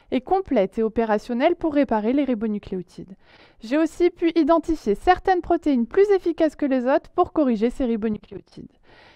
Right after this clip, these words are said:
Il me reste encore quelques analyses à faire avant de ranger la boîte à outils et de rédiger ma thèse.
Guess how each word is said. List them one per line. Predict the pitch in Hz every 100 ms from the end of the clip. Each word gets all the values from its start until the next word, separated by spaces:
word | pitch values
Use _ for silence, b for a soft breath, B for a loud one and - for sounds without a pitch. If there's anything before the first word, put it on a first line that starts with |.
| b
Il | 277
me | 311
reste | 339 349 -
encore | 339 339 339
quelques | - 339 339 311
analyses | 311 294 262 262
à | 220
faire | - 254 302
avant | - 247 247
de | 226
ranger | 226 294 302
la | 277
boîte | 233 226 214
à | 196
outils | 196 247 285 269
et |
de | 233
rédiger | 240 240 214 214 214
ma | 185
thèse. | 175 - - -